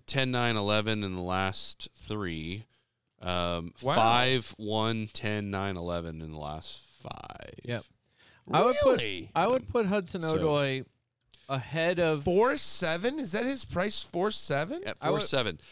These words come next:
Speaker 1: That is
Speaker 2: Wow, Travis, good
Speaker 1: Very
Speaker 2: call
Speaker 1: good.
Speaker 2: there.
Speaker 3: I'd put him ahead of Gomez, but behind Douglas Luiz.
Speaker 2: Now,
Speaker 3: And the
Speaker 2: Doug-,
Speaker 3: only reason
Speaker 2: Douglas
Speaker 3: why
Speaker 2: Luiz
Speaker 3: is
Speaker 2: can't put
Speaker 3: because
Speaker 2: up numbers in those three weeks like that.
Speaker 3: it's just that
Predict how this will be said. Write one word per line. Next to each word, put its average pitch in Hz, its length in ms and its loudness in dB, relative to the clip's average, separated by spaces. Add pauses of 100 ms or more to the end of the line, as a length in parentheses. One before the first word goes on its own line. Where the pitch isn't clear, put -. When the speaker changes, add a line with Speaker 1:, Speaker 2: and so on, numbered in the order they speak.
(220)
Speaker 1:
That 147 240 0
is 135 540 -2 (600)
Speaker 2:
Wow, 202 280 4
Travis, 131 480 0
good - 240 -6
Speaker 1:
Very - 120 -2
Speaker 2:
call 311 180 2
Speaker 1:
good. - 80 -2
Speaker 2:
there. 113 280 -4 (380)
Speaker 3:
I'd 147 200 2
put 202 180 -2
him 208 160 0
ahead 165 340 2
of 160 160 0
Gomez, 127 680 -2 (1040)
but 123 240 0
behind 123 540 0
Douglas 113 420 -2
Luiz. 92 440 -2 (1700)
Speaker 2:
Now, 120 80 4
Speaker 3:
And 147 80 8
the 170 40 10
Speaker 2:
Doug-, 180 60 10
Speaker 3:
only 196 140 6
reason 196 120 6
Speaker 2:
Douglas 175 220 4
Speaker 3:
why 170 180 4
Speaker 2:
Luiz 160 200 4
Speaker 3:
is 139 40 -6
Speaker 2:
can't 175 180 0
put 156 100 6
Speaker 3:
because 156 160 4
Speaker 2:
up 143 40 -2
numbers 143 380 2
in 131 80 -2
those 127 220 0
three 120 200 2
weeks 107 500 0
like 113 200 -2
that. 107 240 0 (240)
Speaker 3:
it's 160 160 2
just 185 200 -2
that 165 200 0